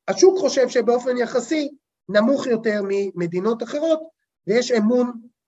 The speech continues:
אה, בכלכלה האנגלית. גם אנחנו מאוד מאוד מאוד אוהבים להשקיע באנגליה, מדינה, אה, מתקדמת,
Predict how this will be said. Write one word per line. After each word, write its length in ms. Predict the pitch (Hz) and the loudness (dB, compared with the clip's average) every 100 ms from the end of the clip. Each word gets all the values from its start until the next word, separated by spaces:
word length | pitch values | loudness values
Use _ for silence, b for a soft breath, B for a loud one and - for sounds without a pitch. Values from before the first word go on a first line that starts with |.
| _ _ _ 180 | _ _ _ -6
אה, 240 | 185 180 175 | -4 -4 -4
בכלכלה 680 | 185 180 190 185 190 190 | -4 -2 -2 0 0 2
האנגלית. 540 | 196 180 170 233 285 285 - _ _ _ _ _ _ 220 | 2 0 0 0 -2 -4 -14 _ _ _ _ _ _ 0
גם 160 | 247 | 2
אנחנו 540 | 247 233 233 226 254 247 | 2 4 2 0 -4 0
מאוד 360 | 226 214 233 226 | 2 2 2 2
מאוד 320 | 220 220 226 | 0 2 0
מאוד 300 | 208 208 226 | -2 -4 -2
אוהבים 380 | 196 175 180 214 | -2 -4 -4 -4
להשקיע 560 | 185 160 - 220 214 208 202 _ _ _ _ | -2 -4 -6 -2 0 0 -6 _ _ _ _
באנגליה, 680 | 175 196 254 233 247 233 220 220 - | -2 0 -2 -2 0 2 0 -6 -12
מדינה, 480 | 170 165 190 208 208 175 - _ _ _ - | -10 -8 0 2 2 0 -12 _ _ _ -12
אה, 100 | 160 | -8
מתקדמת, 760 | 156 170 - - 226 220 202 185 | -6 -6 -2 0 2 0 -2 -4